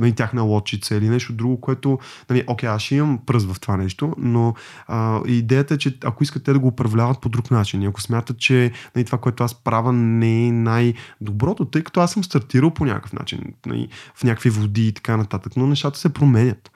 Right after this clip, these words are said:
И аз си давам абсолютно сметка за това нещо.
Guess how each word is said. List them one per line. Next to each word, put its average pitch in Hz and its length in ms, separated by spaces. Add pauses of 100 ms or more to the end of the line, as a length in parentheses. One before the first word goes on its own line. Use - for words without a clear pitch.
(320)
И 113 200
аз 123 120
си 131 140
давам 123 220
абсолютно 131 760
сметка 120 360
за 120 120
това 101 180
нещо. 87 280